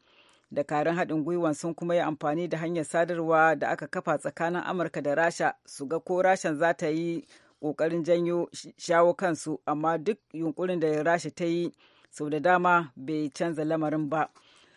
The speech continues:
To, kuna shan labaran ne daga nan sashen Hausa na murya Amurka a birnin Washington D C.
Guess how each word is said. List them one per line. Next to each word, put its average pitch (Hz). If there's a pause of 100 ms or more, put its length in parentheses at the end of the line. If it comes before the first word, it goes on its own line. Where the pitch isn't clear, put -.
(160)
To, 185
kuna 254
shan 202
labaran 160
ne 160
daga 151
nan 202
sashen 170
Hausa 156
na 170
murya 165
Amurka 156
a 151
birnin 202
Washington 196
D 156
C. 156